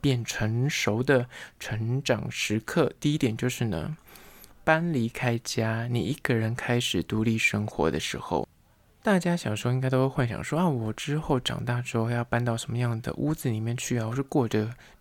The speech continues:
怎么样的生活，你就会对于离家后的生活有无限的想象，你会觉得很自由啊，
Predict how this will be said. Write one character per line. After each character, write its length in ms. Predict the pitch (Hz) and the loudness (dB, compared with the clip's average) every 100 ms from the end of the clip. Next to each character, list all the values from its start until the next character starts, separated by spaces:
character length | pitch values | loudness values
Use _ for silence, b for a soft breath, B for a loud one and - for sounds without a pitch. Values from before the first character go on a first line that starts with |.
| - | -2
怎 100 | 110 | 0
么 120 | 110 | 0
样 120 | 117 | 0
的 120 | 107 | -2
生 320 | 104 - 101 | -2 0 0
活， 240 | 104 - 76 | 0 -2 -2
你 60 | 113 | 0
就 100 | 165 | 0
会 80 | |
对 220 | 180 175 120 | 2 2 2
于 80 | |
离 260 | 117 107 120 | 2 0 0
家 260 | - 139 139 | 0 0 0
后 240 | 143 113 | 0 0
的 280 | - 73 62 B B | 0 -2 -2 B B
生 240 | - - 156 | -4 0 0
活 160 | 156 | 2
有 100 | 110 | 0
无 240 | 55 95 107 | 0 0 0
限 380 | - 139 113 104 | 0 -2 -2 0
的 260 | 82 78 | 0 0
想 260 | - - - | -4 -6 -4
象， 220 | - 110 | -2 -2
你 40 | 107 | 0
会 80 | 151 | 0
觉 120 | 180 | 0
得 60 | |
很 120 | 151 110 | -2 -4
自 240 | - 170 | -2 0
由 220 | 139 117 | 2 2
啊， 260 | 113 117 | 2 0